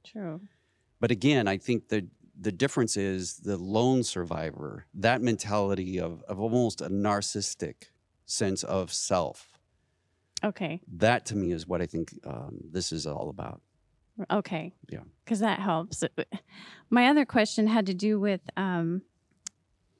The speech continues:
Speaker 1: at the end, you talked about the victim mentality that the two brothers had.
Speaker 2: Yes.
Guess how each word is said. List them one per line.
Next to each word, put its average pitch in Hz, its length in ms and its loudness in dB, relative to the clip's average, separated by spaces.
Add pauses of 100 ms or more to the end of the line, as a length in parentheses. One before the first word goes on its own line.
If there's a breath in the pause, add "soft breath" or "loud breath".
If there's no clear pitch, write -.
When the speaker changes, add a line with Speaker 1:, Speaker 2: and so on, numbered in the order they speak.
(120)
Speaker 1:
at 220 120 0
the 214 140 2
end, 247 280 6
you 240 100 6
talked 220 320 2
about 196 520 2
the 196 100 2
victim 202 400 2
mentality 196 840 0 (880)
that 214 140 0
the 214 60 0
two - 160 0
brothers 208 420 4
had. 196 400 0
Speaker 2:
Yes. - 540 0